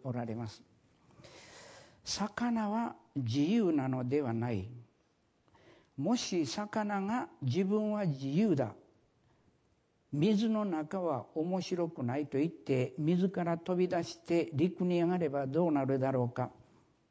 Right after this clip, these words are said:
死んでしまうだろう。魚自身が自由を持っているのではない。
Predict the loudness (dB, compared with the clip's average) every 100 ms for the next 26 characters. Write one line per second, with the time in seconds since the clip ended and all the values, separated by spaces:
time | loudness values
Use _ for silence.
0 | _ _ _ _ _ _ -20 -20 _ _
1 | _ -2 0 2 0 -2 0 2 0 -2
2 | -6 -12 _ _ _ _ _ -20 -20 -20
3 | -12 -6 -2 -2 -2 -2 2 2 2 2
4 | 2 0 0 2 2 4 2 -2 -6 -4
5 | -2 0 0 -2 -2 -2 0 0